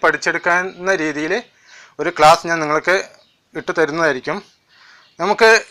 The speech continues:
ഈ അടുത്ത കാലത്തായിട്ട് പി എസ് സി ചോദിച്ച കുറച്ച്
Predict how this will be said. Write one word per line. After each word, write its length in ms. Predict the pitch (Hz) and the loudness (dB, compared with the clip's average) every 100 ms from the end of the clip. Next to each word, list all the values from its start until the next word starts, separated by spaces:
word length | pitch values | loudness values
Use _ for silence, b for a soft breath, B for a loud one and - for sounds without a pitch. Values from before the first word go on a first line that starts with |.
| - _ 202 | -16 _ -4
ഈ 40 | 240 208 | 4 6
അടുത്ത 380 | 190 190 - 254 | 4 2 0 4
കാലത്തായിട്ട് 560 | 226 208 208 208 202 208 | 6 4 4 4 4 2
പി 100 | 202 180 | 2 0
എസ് 100 | 185 | 0
സി 40 | 220 202 | 0 0
ചോദിച്ച 320 | 165 160 147 175 208 - - _ _ _ b b b | 0 0 2 4 4 0 -16 _ _ _ b b b
കുറച്ച് 360 | 180 185 - | 2 2 4